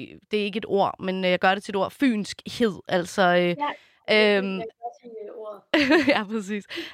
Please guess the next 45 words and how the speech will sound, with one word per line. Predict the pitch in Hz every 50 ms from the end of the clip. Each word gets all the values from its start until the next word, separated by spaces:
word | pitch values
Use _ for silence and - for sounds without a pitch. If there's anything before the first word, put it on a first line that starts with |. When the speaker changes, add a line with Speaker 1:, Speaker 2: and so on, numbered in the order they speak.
| - -
Speaker 1:
Øhm, | 233 226 226 226 214 - - - - _ - -
hvad | 208 220 247 -
gør | - 214 196 233
du | 247 330
ligesom | 330 277 269 262 - 277 269
for | - - 262
at, | 247 - - - 220 214 208 202 202 196 196 196 196 196
øh, | 190 - _ _ _ _ _ _ _ _ _ -
altså, | 190 185 220
jeg | 247 311
kan | 302 -
forestille | - 214 220 208 233
mig, | 220 196 185
hvis | 185 185 -
det | 202 190
var | 180
mig, | 180 180 185 196 220 240 233 - -
øh, | 208 208 202 196 185 185 185 185 -
imod | 196 208 208 208 208
alle | 196 196 202 202
odds, | 202 214 - -
der | 233
ligesom | 214 214 196 - 220 208
skulle, | - - 226 214 202 185 -
skulle | - - - 214 202
til | - - 165 196 202
L | 202
A | 208 202 202 208
og | 202
mod | 196 196 190
stjernerne | - - 208 185 190 196 208 214 208 196 180
og | 190
arbejde | 185 180 185 - 202 196
med | 202 190
Justin | - 190 190 - - 185
Bieber | - 226 220 220 202 226 214 208 202
og | - 190
sådan | 175 208
noget, | 202 196 196 185
at | 185 -
man | 196 190 190 180
kunne | - 220 180
blive | - 226 226 226 233
sådan | - 233 214 214
lidt, | 214 214 214 -